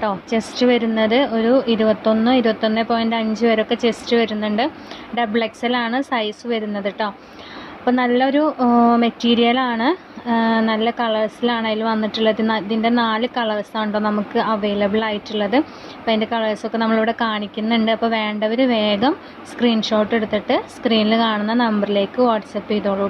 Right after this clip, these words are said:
ട്ടോ. നെക്സ്റ്റ്, ആ, അതിൻ്റെ തന്നെ ഒരു ബ്രൗൺ കളറാണ് വരുന്നത് ട്ടോ. നല്ലൊരു കളറാണ് വരുന്നത്. ഇത് just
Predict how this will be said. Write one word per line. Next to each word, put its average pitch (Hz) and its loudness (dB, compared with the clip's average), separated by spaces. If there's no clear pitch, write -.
ട്ടോ. 226 0
നെക്സ്റ്റ്, 262 2
ആ, 233 4
അതിൻ്റെ 220 0
തന്നെ 233 2
ഒരു 262 6
ബ്രൗൺ 214 0
കളറാണ് 220 0
വരുന്നത് 202 -6
ട്ടോ. 214 0
നല്ലൊരു 220 2
കളറാണ് 214 0
വരുന്നത്. 208 -2
ഇത് 233 4
just 254 0